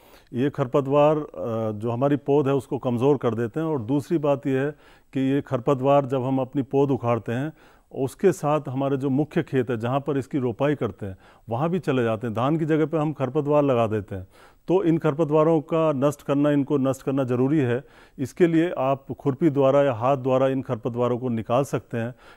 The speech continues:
यदि आप रसायनों का प्रयोग करना चाहते हैं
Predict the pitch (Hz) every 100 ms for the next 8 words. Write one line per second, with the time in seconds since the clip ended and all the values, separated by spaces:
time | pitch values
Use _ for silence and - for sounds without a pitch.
0 | - 127 147 165 156 135 127 131 156 180
1 | 175 - 139 135 139 120 120 120 110 120
2 | 123 160